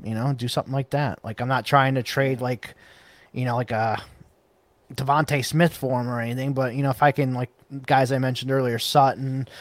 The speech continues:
Elijah Moore, you know, people like that, you know, kinda look down this list, Gabe Davis, Rash-, I don't think anybody's doing Rashee Rice or Mingo right now. Um,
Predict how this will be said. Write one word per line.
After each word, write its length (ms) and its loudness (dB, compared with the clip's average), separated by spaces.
Elijah 440 4
Moore, 720 0
you 140 -6
know, 140 -2
people 300 0
like 260 2
that, 540 4
you 80 -2
know, 100 0
kinda 240 0
look 160 0
down 160 2
this 180 -2
list, 220 -2
Gabe 260 -2
Davis, 540 0
Rash-, 260 -2
I 80 -8
don't 180 -6
think 200 -8
anybody's 320 -6
doing 180 -6
Rashee 320 -6
Rice 380 -2
or 200 -4
Mingo 460 -4
right 240 -4
now. 420 -2
Um, 120 -6